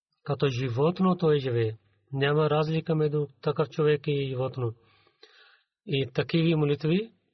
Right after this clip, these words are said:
Бог не приема. И Бог хвърли те молитви на неговото лице. Молитвата е тази, чрез който има развитие. Както човек, който, който болен,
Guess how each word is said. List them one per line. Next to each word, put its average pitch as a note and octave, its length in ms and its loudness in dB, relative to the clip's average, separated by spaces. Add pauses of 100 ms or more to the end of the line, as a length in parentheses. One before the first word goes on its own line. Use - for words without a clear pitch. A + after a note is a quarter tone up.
Бог C#3 240 2
не D#3 160 2
приема. D#3+ 440 0 (1040)
И C3+ 300 -2
Бог C3+ 280 0
хвърли F#3+ 360 2
те F#3 120 0
молитви D#3+ 300 0
на D#3 120 2
неговото C#3+ 480 2
лице. C3 300 -2 (560)
Молитвата C#3 460 -2
е B2 80 0
тази, B2 580 -2 (520)
чрез C#3+ 300 0
който D3 320 0
има D3+ 260 4
развитие. C3+ 720 0 (960)
Както C3 400 -4
човек, C#3+ 360 0
който, C3+ 460 -6
който C3+ 500 -4
болен, D3+ 480 0